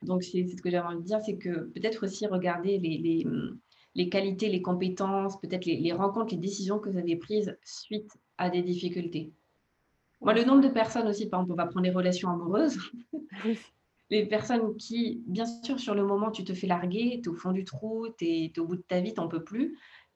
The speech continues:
Speaker 1: Et, heu, t'as l'impression que c'est la fin du monde et que ton monde va s'écrouler. Et que, heu, et, et, et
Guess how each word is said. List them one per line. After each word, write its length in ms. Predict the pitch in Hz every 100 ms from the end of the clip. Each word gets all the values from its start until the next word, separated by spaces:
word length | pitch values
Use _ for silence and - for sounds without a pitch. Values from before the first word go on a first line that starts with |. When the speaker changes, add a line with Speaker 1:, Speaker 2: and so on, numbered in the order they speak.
| -
Speaker 1:
Et, 180 | 185 190
heu, 200 | 175 165
t'as 100 | 165
l'impression 380 | 170 165 175 196
que 60 | 190
c'est 60 | 175
la 120 | 151
fin 140 | 165
du 180 | 160 170
monde 260 | 185 196 175
et 60 |
que 80 | -
ton 160 | 147 156
monde 200 | 170 175
va 100 | 143
s'écrouler. 680 | 147 151 - 160 240 359 - - - _ -
Et 220 | 170 165
que, 140 | -
heu, 680 | 180 185 175 160 165 165 - - - _ -
et, 180 | - - -
et, 300 | - 208 - _ _
et 100 | -